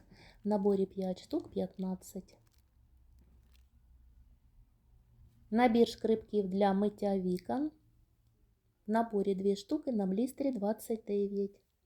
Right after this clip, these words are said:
Щітка для миття посуду з пластиковою ручкою Йорк, сорок чотири гривні. Мішок сітка для прання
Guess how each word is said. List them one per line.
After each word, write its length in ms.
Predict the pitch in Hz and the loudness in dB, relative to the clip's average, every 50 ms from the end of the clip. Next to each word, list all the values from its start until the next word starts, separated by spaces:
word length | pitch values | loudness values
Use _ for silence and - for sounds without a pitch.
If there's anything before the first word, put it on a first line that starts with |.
| _ _ _ _ _ _ _ _ _ _ _ _ _ _ _ _ _ _ _ _ _ _ _ _ _ _ _ _ _ _ _ _ _ _ _ _ _ _ _ _ _ _ _ _ _ | _ _ _ _ _ _ _ _ _ _ _ _ _ _ _ _ _ _ _ _ _ _ _ _ _ _ _ _ _ _ _ _ _ _ _ _ _ _ _ _ _ _ _ _ _
Щітка 640 | _ - - - - 262 247 247 - - - 208 208 | _ -8 -6 0 2 4 2 2 0 -2 -2 -2 0
для 260 | 202 208 220 214 208 | 4 4 4 4 4
миття 380 | 202 226 247 247 - 208 202 | 2 0 -2 -2 -2 -4 -4
посуду 580 | 202 - - 208 202 202 - - 262 254 269 302 | -4 -4 -4 -2 -2 -2 -4 -6 -4 -2 -2 -2
з 80 | 294 - | -4 -4
пластиковою 840 | - 202 196 190 185 - _ - 185 - - 185 185 190 190 190 | -6 -4 -4 -4 -4 -6 _ -18 -18 -12 -12 -8 -6 -4 -4 -2
ручкою 600 | 208 226 285 302 - - _ 285 277 277 269 240 | -2 -2 -2 -4 -8 -10 _ -2 0 0 0 0
Йорк, 360 | 208 202 233 262 - - _ _ _ _ _ _ _ _ _ _ _ _ _ _ _ _ _ _ _ _ _ _ _ _ _ _ _ | 0 0 -2 -2 -4 -10 _ _ _ _ _ _ _ _ _ _ _ _ _ _ _ _ _ _ _ _ _ _ _ _ _ _ _
сорок 360 | - - 233 277 339 359 - | -2 0 2 2 2 0 -2
чотири 440 | - - - - - 214 220 233 233 | -6 -14 -14 -8 -6 -4 -4 -4 -6
гривні. 560 | 226 - 214 208 208 208 208 208 208 214 208 - _ _ _ _ _ _ _ _ _ _ _ _ _ _ _ - _ _ _ _ _ _ - _ _ _ _ _ _ _ _ | -6 -6 -6 -4 -4 -4 -4 -4 -4 -6 -8 -12 _ _ _ _ _ _ _ _ _ _ _ _ _ _ _ -20 _ _ _ _ _ _ -20 _ _ _ _ _ _ _ _
Мішок 500 | - 262 311 320 - - 208 196 190 - | 2 2 2 2 2 2 2 2 2 0
сітка 680 | - - - - 226 214 214 - - - 262 269 269 269 - | -8 -16 -10 -4 -4 -4 -4 -6 -2 0 0 0 0 -2 -2
для 160 | 254 262 269 | 0 0 0
прання 560 | 262 - - 262 262 254 262 254 254 254 254 | 0 -2 -4 -4 -2 -2 -2 -2 -4 -4 -6